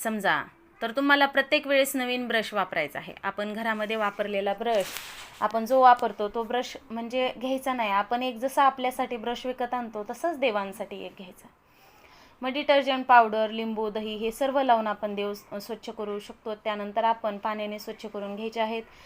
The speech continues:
त्यानंतर पुन्हा एकदा चांगल्या पाण्याने स्वच्छ करून घ्यायचे आहेत. ज्या दिवशी तुम्ही देवांना स्वच्छ करता त्या दिवशी तुम्हाला देवघरामधील सर्व साहित्य स्वच्छ करून घ्यायचे आहे.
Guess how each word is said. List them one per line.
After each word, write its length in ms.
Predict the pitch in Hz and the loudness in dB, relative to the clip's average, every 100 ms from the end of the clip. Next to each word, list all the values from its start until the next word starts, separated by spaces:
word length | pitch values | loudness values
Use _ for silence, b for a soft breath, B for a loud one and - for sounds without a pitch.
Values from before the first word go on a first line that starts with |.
| B - | B -2
त्यानंतर 340 | 262 269 269 254 | 2 2 0 -4
पुन्हा 300 | 247 269 302 | -2 2 4
एकदा 240 | 285 247 | 4 2
चांगल्या 360 | 247 240 214 214 | 0 0 0 0
पाण्याने 360 | 214 208 208 | 0 -4 -6
स्वच्छ 280 | 208 214 - | -8 -8 -8
करून 320 | 226 233 226 | -8 -6 -6
घ्यायचे 260 | 226 220 226 | -6 -4 -4
आहेत. 180 | 214 214 B B B - | -6 -8 B B B 2
ज्या 160 | 277 294 | 8 8
दिवशी 260 | 320 311 | 6 0
तुम्ही 260 | 320 262 262 | -2 -2 0
देवांना 400 | 247 247 240 240 | 2 2 2 0
स्वच्छ 280 | 240 226 240 | -2 -8 -4
करता 340 | 240 233 220 | -4 2 2
त्या 180 | 208 226 | 4 2
दिवशी 240 | 220 220 247 | 2 -4 -6
तुम्हाला 340 | 220 202 202 | -6 -2 0
देवघरामधील 960 | 208 208 226 233 240 247 226 190 - _ _ _ _ _ _ _ _ _ - 202 | 0 0 0 -2 -2 -4 -4 -6 -16 _ _ _ _ _ _ _ _ _ -16 -10
सर्व 280 | - 240 240 | -6 -2 -2
साहित्य 420 | 233 233 240 220 | -2 -6 -6 -8
स्वच्छ 280 | 226 233 233 | -8 -8 -8
करून 320 | 220 202 196 | -6 -6 -6
घ्यायचे 260 | 202 208 - | -8 -10 -10
आहे. 160 | 185 | -12